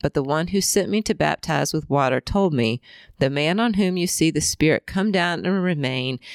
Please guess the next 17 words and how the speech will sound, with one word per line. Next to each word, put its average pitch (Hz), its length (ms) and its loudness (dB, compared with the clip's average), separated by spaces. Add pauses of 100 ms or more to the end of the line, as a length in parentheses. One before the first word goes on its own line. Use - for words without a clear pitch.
(140)
is 147 140 0
the 143 100 2
one 151 360 0
who 165 120 -6
will 139 120 2
baptize 127 640 -2
with 123 100 -8
the - 100 -2
Holy 123 260 0
Spirit.' - 500 0 (180)
I 147 160 0
have 214 200 -8
seen 143 440 -6
and 123 160 -8
I 151 180 2
testify 131 840 -2
that 147 120 -6